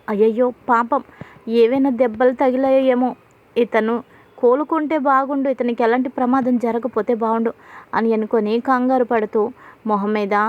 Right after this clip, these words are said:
నీళ్లు చిలకరిస్తాడు. ఇక అదృష్టవశాత్తు ప్రాణ ప్రమాదమైన దెబ్బలేమీ తగలకుండా చిన్న చిన్న దెబ్బలే తగులుతాయి. అయినా కూడా ఎందుకైనా మంచిదని కారులోనే ఎక్కించుకొని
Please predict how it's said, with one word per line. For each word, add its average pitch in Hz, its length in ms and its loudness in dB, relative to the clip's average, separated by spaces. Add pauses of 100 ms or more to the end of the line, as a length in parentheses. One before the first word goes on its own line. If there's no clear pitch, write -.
(360)
నీళ్లు 254 240 2
చిలకరిస్తాడు. 233 800 0 (500)
ఇక 185 440 0 (340)
అదృష్టవశాత్తు 233 1120 0 (320)
ప్రాణ 233 400 0 (160)
ప్రమాదమైన 240 640 0
దెబ్బలేమీ 214 680 0
తగలకుండా 214 640 0 (580)
చిన్న 214 140 0
చిన్న 233 300 0
దెబ్బలే 208 460 0
తగులుతాయి. 208 600 -2 (460)
అయినా 208 240 0
కూడా 214 220 -2
ఎందుకైనా 214 480 -2
మంచిదని 202 580 -4 (440)
కారులోనే 269 540 0
ఎక్కించుకొని 220 640 -2